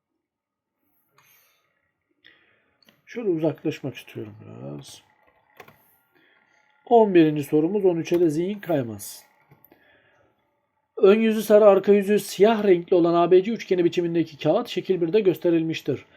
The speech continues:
A B D üçgeninin A D doğru parçası boyunca katlandığında elde edilen A D B üssü üçgeni veriliyor.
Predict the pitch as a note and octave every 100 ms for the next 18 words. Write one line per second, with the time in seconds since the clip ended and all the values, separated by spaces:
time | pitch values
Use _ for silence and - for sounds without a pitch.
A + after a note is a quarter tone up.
0 | _ _ - D#3+ D#3+ F3+ F#3+ G3+ - F#3
1 | F3+ F3+ E3+ D#3+ E3+ F#3 F3+ - F3 E3
2 | E3 F3 E3+ E3 D#3 - E3 - D#3+ D#3+
3 | D#3 D#3+ D#3+ F#3+ D#3+ C#3 C#3 D3 _ _
4 | _ - F#3 G#3+ G#3 G#3 G#3 G#3+ E3+ E3+
5 | D#3+ - F#3 - F3+ A3 A#3 _ _ _
6 | _ C3+ D3+ C3+ A2+ G2